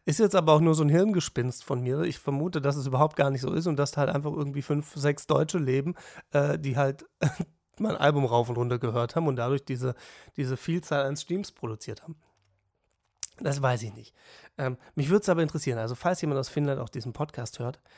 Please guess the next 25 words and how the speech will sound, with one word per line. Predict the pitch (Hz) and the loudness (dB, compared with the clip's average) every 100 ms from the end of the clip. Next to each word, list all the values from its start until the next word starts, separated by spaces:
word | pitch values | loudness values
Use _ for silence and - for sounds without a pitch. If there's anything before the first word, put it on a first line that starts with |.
| - - _ | -20 -20 _
bitte, | 131 120 | -6 -4
bitte, | 113 123 - | -4 -6 -12
bitte | - - - | -18 -18 -14
schreiben. | - - - - - - - - _ - | -14 -14 -18 -18 -18 -18 -18 -20 _ -20
Schreiben, | - 113 117 113 110 107 113 _ | -14 -10 -8 -8 -8 -12 -14 _
schreiben. | - - - _ - _ _ _ _ | -20 -20 -20 _ -20 _ _ _ _
Ganz | 143 147 | -12 -10
wichtig. | 123 - - _ _ - | -14 -18 -20 _ _ -2
Alle | 143 151 | 4 4
anderen | 143 147 131 | 4 2 0
dürfen | 131 139 | -2 -4
natürlich | 120 120 | -6 -8
auch | 120 | -10
schreiben. | - 147 160 165 _ _ _ _ _ _ _ _ _ _ - - _ _ _ - | -8 -6 -6 -10 _ _ _ _ _ _ _ _ _ _ -20 -20 _ _ _ -8
Wenn | 143 | -6
ihr | 127 | -2
aus | |
Deutschland | 143 135 147 135 | 0 0 -2 -6
kommt | 135 | -8
und | 127 | -6
mein | 123 | -2
Album | 131 135 135 | 0 0 -2
angehört | 131 127 123 | -2 -2 -4
habt, | 131 - _ _ _ _ _ _ _ _ _ - - - - | -6 -10 _ _ _ _ _ _ _ _ _ -20 -20 -10 -2
ähm, | 135 123 | 0 0